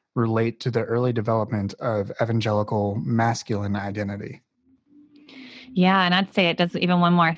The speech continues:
Speaker 2: thing, which is, you know, pointing to the popular culture significance as part of my story and, and understanding evangelicalism itself as, as a culture. So, uh, I did not set out to write a book about John Wayne <laughs> at all.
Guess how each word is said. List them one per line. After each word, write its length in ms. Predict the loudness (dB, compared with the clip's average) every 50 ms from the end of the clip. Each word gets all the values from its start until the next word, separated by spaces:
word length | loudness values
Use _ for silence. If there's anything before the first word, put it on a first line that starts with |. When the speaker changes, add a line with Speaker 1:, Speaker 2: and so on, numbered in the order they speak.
| -2 0
Speaker 2:
thing, 260 | 0 2 2 2 2
which 260 | 0 -2 -2 -4 -4
is, 340 | -2 -2 -2 -4 -4 -6 -4
you 140 | -4 -2 -2
know, 200 | -2 -4 -4 -6 -6
pointing 320 | -4 -2 -2 -2 -2 -4
to 100 | -4 -4
the 120 | -6 -6 -8
popular 480 | -4 -2 -2 -2 -2 -2 -2 -2 -2
culture 680 | -4 -2 -2 -2 -2 -2 -2 -2 0 0 0 0 -2 -4
significance 720 | -6 -6 -6 -4 -2 -2 -4 -4 -6 -4 -4 -4 -4 -6
as 100 | -8 -8
part 220 | -6 -4 -4 -4 -2
of 80 | -2
my 160 | -4 -4 -4 -4
story 440 | -6 -4 -2 0 2 4 4 4
and, 120 | 2 2 0
and 200 | 0 0 0 0
understanding 800 | 2 2 2 2 0 -2 0 0 2 2 2 2 2 0 -2 -2 -2
evangelicalism 720 | 0 0 2 2 2 2 2 2 0 -2 -4 -4 -2 -4 -4
itself 420 | -6 -2 0 2 4 4 2 2 0 0
as, 260 | 0 2 2 2 0 -2 -4 -2
as 220 | -2 -2 -2 -2
a 60 | -6
culture. 600 | -6 -4 -2 -2 -2 -2 -2 -2 -2 -2 -2 -4 -6 -10 -16 -18 -18 -18 -18 -18 -18 -20 -20
So, 580 | -20 -2 2 4 6 6 6 6 6 4 4 2 0
uh, 240 | 0 0 0 0 0 0
I 100 | 0 2
did 120 | 4 4
not 460 | 6 6 6 6 4 4 2 0 -2
set 180 | -2 -2 0 2
out 260 | 2 0 -2 -2 -4
to 160 | -2 0 2 2
write 220 | 2 2 2 2 0
a 80 | 0
book 220 | 2 2 0 0 -2 -2
about 280 | 0 0 0 0 -2 -4
John 360 | -2 -2 0 0 0 0 0
Wayne 400 | 0 0 0 -2 -2 0 0 2
<laughs> 180 | 2 2 2 0
at 200 | -2 -2 -2 -2
all. 320 | 0 0 2 2 2 2